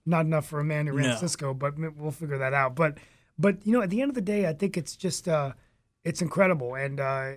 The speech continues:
Speaker 1: I, I think we really have to, uh, yeah, the other concern I have is software development, right? I mean, they're saying,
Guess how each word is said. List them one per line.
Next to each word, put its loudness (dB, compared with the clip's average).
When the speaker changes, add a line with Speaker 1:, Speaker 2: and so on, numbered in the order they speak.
Speaker 1:
I, -10
I -2
think -6
we 2
really 2
have 0
to, -4
uh, -6
yeah, -6
the 4
other 8
concern 2
I 4
have 4
is -4
software 2
development, -2
right? -2
I 0
mean, 2
they're 0
saying, -2